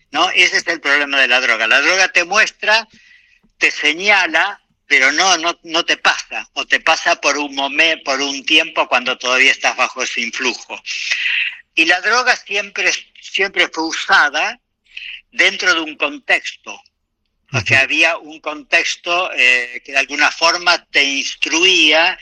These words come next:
Speaker 1: y te daba herramientas para sacar provecho de eso, ¿no? En la, en la mitad de los sesenta la droga se vuelve consumo.
Speaker 2: Claro.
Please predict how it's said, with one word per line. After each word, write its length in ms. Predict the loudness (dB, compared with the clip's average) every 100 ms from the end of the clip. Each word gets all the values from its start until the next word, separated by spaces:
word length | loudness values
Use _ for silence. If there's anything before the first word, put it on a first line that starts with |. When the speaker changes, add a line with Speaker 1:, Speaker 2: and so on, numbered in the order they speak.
| -14 -14 -4
Speaker 1:
y 120 | -2
te 160 | 2 2
daba 260 | 4 4
herramientas 840 | 2 2 0 0 -2 -2 -2 -2 -2 0
para 480 | 2 4 2 0 -6 -20 -20 -14
sacar 600 | -4 0 0 0 -2 -4
provecho 540 | -6 0 0 0 -2
de 120 | 0 0
eso, 280 | 0 -4 -10
¿no? 220 | -8 -6
En 160 | -4
la, 120 | -2 -2
en 100 | 2
la 120 | 0
mitad 300 | 0 0 0
de 80 | 2
los 140 | -2
sesenta 520 | -2 -6 -2 -2 0
la 120 | 0 0
droga 300 | 0 0 0
se 80 | -2
vuelve 320 | -2 0 0
consumo. 680 | -4 -6 -6 -8 -12 -14 -16 _ _ _ -14
Speaker 2:
Claro. 340 | -14 -14 -20